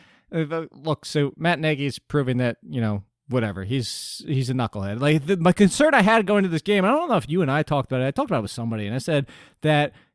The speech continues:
what, I painted this picture, and I said, "What if Matt Nagy came out of week four and was like, 'Hey, David Montgomery,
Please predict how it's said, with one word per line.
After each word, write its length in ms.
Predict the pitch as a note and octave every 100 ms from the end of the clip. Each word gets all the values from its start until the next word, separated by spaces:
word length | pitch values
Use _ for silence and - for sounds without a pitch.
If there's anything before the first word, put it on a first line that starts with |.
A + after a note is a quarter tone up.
| _
what, 380 | E3 E3 F3 C#4 G3
I 120 | G#3
painted 360 | - C#4+ B3
this 140 | G3 -
picture, 280 | F#3 - C#3+
and 80 |
I 60 | C3+
said, 260 | - D3 G3
"What 140 | E4+
if 160 | F#4 C#4+
Matt 320 | B3 B3 E3+
Nagy 400 | D#3 D#3+ B2 A#2+
came 320 | - E3 D#3
out 140 | D#3
of 120 | D3+ B2
week 180 | D3
four 260 | - D3 C#3
and 60 | C3
was 120 | A2+
like, 220 | B2 -
'Hey, 260 | A3 B3+ F#3
David 260 | E3+ D#3
Montgomery, 480 | D3+ C#3 D#3 D3+